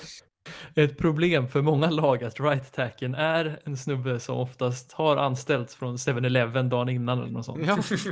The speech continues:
Speaker 2: och heter Bobby.
Speaker 1: <laughs> Exakt.
Speaker 2: <laughs> Eh, nej, jag, jag ser Bengals som ett lag med många små ljusglimtar. De är ungefär där, kanske där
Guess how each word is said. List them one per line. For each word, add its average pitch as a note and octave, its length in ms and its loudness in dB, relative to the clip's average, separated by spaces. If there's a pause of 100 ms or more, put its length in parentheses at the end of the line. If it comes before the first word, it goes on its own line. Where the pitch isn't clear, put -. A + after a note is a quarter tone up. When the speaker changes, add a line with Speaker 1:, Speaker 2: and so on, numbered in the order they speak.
Speaker 2:
och F3+ 200 -2
heter E3 360 0
Bobby. A#2+ 500 -6 (640)
Speaker 1:
<laughs> G3+ 580 6
Exakt. - 680 -10
Speaker 2:
<laughs> - 1040 -10 (1040)
Eh, F#2+ 360 -10
nej, G#2 380 -4 (160)
jag, E3 320 2 (160)
jag G#3 200 -2
ser C4 140 -2
Bengals A3 360 0
som F3 140 -2
ett D#3+ 120 -4
lag D3+ 260 2
med C#3+ 140 -2
många C#3 380 0 (280)
små C3+ 280 -2
ljusglimtar. B2 580 -4
De C#3+ 140 -2
är D#3 140 -2
ungefär D3 380 -2
där, B2 300 -4 (920)
kanske B2+ 220 -8
där A#2+ 260 -4